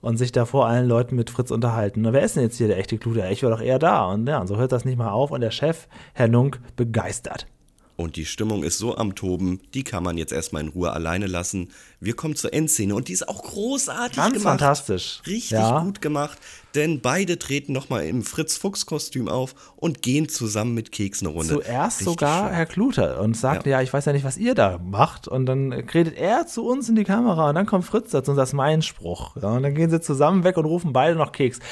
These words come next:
Speaker 1: Also das, muss ich sagen, hat mich ja sehr begeistert,
Speaker 2: Ja.
Speaker 1: dass auch mal so ein bisschen sich nicht zu ernst nimmt und einfach mal so ein bisschen so eine Wand aufbricht und sagt, „Wir machen das jetzt einfach.“ Ähm, passt natürlich in diesem Thema sehr, sehr gut.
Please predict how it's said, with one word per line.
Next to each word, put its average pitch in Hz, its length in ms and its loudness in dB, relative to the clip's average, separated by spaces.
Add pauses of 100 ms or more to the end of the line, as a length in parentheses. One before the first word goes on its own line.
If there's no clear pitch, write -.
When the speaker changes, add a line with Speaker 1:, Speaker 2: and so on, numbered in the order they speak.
(140)
Speaker 1:
Also 127 160 2
das, 160 220 2
muss 226 120 -2
ich 196 100 0
sagen, 180 340 2 (320)
hat 185 200 0
mich 185 120 0
ja 165 100 4
sehr 147 160 6
begeistert, 113 580 0 (160)
Speaker 2:
Ja. 85 100 -4
Speaker 1:
dass 131 120 4
auch 131 160 0
mal 135 180 2
so 135 100 2
ein 127 40 -2
bisschen 151 360 0
sich 139 160 0
nicht 156 140 -2
zu - 80 0
ernst 113 360 0
nimmt 143 160 4
und 127 100 0
einfach 131 220 0
mal 120 160 6
so 127 80 2
ein 120 40 2
bisschen 123 300 0
so 120 100 2
eine 117 160 4
Wand 120 200 4
aufbricht 113 460 0
und 110 100 2
sagt, 110 180 -4
„Wir 107 60 -2
machen 101 180 -4
das 90 100 -6
jetzt 87 120 -8
einfach.“ 92 400 -2 (500)
Ähm, 107 440 4
passt - 240 -4
natürlich 127 240 2
in 110 200 2 (120)
diesem 175 300 8
Thema 131 340 8
sehr, 107 160 4
sehr 92 100 -2
gut. 69 260 -10